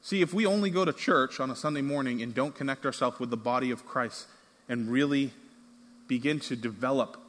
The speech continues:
intimate friendships, a depth of relationship that goes beyond family, right? You can think of your family members. Can anybody think outside of their family, do they have friends that they would say, "These are intimate friends. I would share this,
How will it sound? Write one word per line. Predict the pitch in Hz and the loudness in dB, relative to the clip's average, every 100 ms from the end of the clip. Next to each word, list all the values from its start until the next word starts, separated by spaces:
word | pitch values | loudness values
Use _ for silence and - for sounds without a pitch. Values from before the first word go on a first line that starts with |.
| - | -4
intimate | 180 185 - 117 107 | 0 0 0 -2 -4
friendships, | - 110 107 - - - - - - _ _ _ _ _ _ _ _ _ _ _ _ - | -4 -4 -4 -14 -16 -18 -20 -20 -20 _ _ _ _ _ _ _ _ _ _ _ _ -2
a | |
depth | 135 110 165 165 - 147 | -2 4 4 4 -2 -4
of | 123 | -2
relationship | 127 120 123 131 - 107 - - 107 - | -2 0 0 -2 -6 -10 -10 -10 -12 -8
that | 117 | -6
goes | - 131 113 | -2 -2 -2
beyond | 120 120 139 139 127 113 - - - _ | -2 0 0 -2 -4 -8 -14 -20 -20 _
family, | 123 123 92 90 - - _ _ _ _ _ _ _ | -6 -4 -6 -10 -20 -20 _ _ _ _ _ _ _
right? | 117 127 | -4 -2
You | 175 | 0
can | 208 | 0
think | 220 220 | 0 0
of | 190 | 2
your | 165 | 0
family | - 170 165 135 | 0 0 2 2
members. | 123 113 113 | 2 0 -2
Can | 139 143 | -2 0
anybody | 190 170 156 | 0 0 -2
think | - 143 - - - | -2 -4 -6 -6 4
outside | 185 - - 175 190 | 4 4 6 6 6
of | 175 | 2
their | 160 | -2
family, | - 151 143 123 | 0 0 0 0
do | 120 | 0
they | 139 156 | 0 2
have | 151 - | 0 0
friends | 160 151 131 | 2 2 0
that | 127 117 - - - | 0 -2 -4 -20 -2
they | 143 | 2
would | 156 139 | 2 2
say, | 139 120 | 0 0
"These | 180 | 0
are | 147 - | 0 -2
intimate | 143 156 165 143 - | -4 -4 -4 -6 -6
friends. | 120 95 92 - - - | -6 -8 -10 -20 -20 -6
I | - 190 | 4 6
would | 117 | 6
share | - - 170 175 | 0 2 4 4
this, | 139 117 113 - | 4 2 0 -6